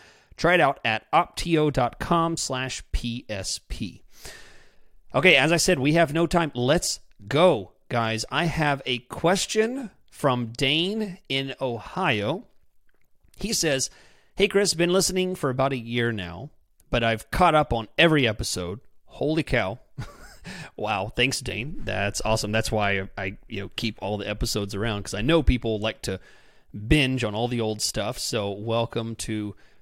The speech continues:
twenty twenty-four. You're here. <laughs> That's a lot of listening. Dane goes on to say, "There isn't another podcast like this. I appreciate the consistent, helpful content." Oh, thank you. Dane says,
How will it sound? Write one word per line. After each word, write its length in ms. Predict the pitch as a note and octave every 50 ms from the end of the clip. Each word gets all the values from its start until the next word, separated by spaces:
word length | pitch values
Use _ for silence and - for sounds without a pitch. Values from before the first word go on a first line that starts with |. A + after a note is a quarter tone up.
| - -
twenty 200 | - - A#2+ A2+
twenty-four. 580 | G#2 - G#2 G2 F#2 - - G2 A2 D3 D3+ - - -
You're 120 | - F#2 F#2
here. 380 | F#2+ A#2 A#2 A#2+ C#3+ D3+ - - - - -
<laughs> 180 | - - -
That's 540 | - C3 - - - - - - - - -
a 40 | G2
lot 180 | G2+ A2 A2+ G#2+
of 60 | G#2
listening. 360 | A2 A2+ - A2 A#2+ D3+ F3+ - - - - - - - - - - - D#3
Dane 300 | C#3+ D#3+ D3+ D#3 D#3 D3+
goes 220 | C#3+ D3 C#3+ C3
on 160 | C3+ B2+ B2+
to 80 | A#2+ B2
say, 180 | - B2 A#2
"There 100 | A2+ A#2+
isn't 300 | A#2 D3 E3 D#3+ F3 E3
another 320 | C3 C3 C3 C#3 D3+ E3 D3
podcast 480 | - C#3 B2+ C3 - - A#2+ A#2 -
like 200 | - A2 A2 -
this. 200 | - G#2+ G#2 G2+
I 120 | - G2 G2+
appreciate 520 | G2 - - - B2+ A2+ - B2 A#2 G2+
the 80 | A2 G2+
consistent, 640 | - - G2+ - - D3 B2+ - - B2+ A#2+ - -
helpful 600 | - - - A2 A2 - - - G#2 G2 F#2+ - _ -
content." 420 | - - F#2 F2 - - - - - -
Oh, 180 | B2 - - - - -
thank 180 | - G2+ -
you. 140 | C3 E3+ F#3 - - - - - - - - - - - - - - - _ _ _ _ _ _ -
Dane 240 | C#3 D3 D3+ D3+
says, 260 | C#3 - C#3+ C3+ B2+